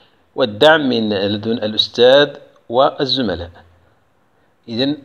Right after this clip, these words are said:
آه، هذه هي البيئة الآمنة، هي، آه، تلك البيئة التي يسود فيها الود والاحترام والأمن إلى آخره.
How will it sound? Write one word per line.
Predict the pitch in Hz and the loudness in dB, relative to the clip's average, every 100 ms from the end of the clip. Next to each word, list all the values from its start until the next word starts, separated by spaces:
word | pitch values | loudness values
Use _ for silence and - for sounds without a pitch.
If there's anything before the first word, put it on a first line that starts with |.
| _ | _
آه، | 113 117 - | -8 -6 0
هذه | 127 120 113 | 0 2 0
هي | 113 | -2
البيئة | 135 113 120 131 151 | -2 -2 0 0 -2
الآمنة، | 131 131 117 101 92 | -4 -4 -4 -2 -4
هي، | 98 95 104 117 | -2 2 2 2
آه، | 113 107 | 0 0
تلك | 101 - 113 82 | 0 -4 -6 -4
البيئة | 104 98 104 95 104 113 110 | -4 -2 -2 0 2 2 0
التي | 104 98 - | -4 -4 -4
يسود | 101 - 98 | -6 -6 -8
فيها | 95 95 | -4 -4
الود | 95 101 | -4 -6
والاحترام | 98 - - 98 104 107 101 | -6 -8 -6 -2 0 0 -4
والأمن | 95 110 107 | -6 -6 -8
إلى | 101 95 | -6 -6
آخره. | 98 90 | -6 -8